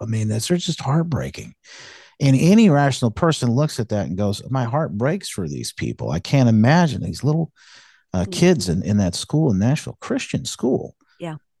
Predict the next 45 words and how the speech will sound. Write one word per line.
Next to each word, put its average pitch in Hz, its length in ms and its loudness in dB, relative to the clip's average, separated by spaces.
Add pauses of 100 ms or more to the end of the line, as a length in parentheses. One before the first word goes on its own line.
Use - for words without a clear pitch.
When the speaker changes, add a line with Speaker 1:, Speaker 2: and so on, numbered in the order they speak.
(180)
Speaker 1:
Um, 131 560 4 (220)
and 143 500 2
so, 156 380 -4
so 139 180 -4
you're, 143 340 0
you're 143 200 0
moved, 143 500 0
and, 127 340 -2 (160)
and 131 320 -4
you're 127 120 0
gonna 151 240 2
be 73 120 -6
moved. 65 380 -8
And, 80 240 -4
but 131 160 -4
the, 147 80 0
we 143 200 0
go 165 100 2
look 180 240 0
for - 200 -4
answers. 156 440 2
Why 185 260 0
did 214 140 -4
this 170 160 -4
happen? 139 320 -8
How 160 160 -2
could - 100 -6
we 175 120 2
let 143 180 2
this 101 180 -2
happen? 113 380 0
And, - 180 -8 (800)
and 120 140 4
people 131 320 4
automatically 127 640 4
wanna 104 240 2
jump 127 400 0 (180)
to - 120 -8
start 101 260 0
talking - 380 -2
politics, 139 640 2
and, 90 180 -4
"Well, 123 220 0
we 131 80 0
gotta, 117 220 -2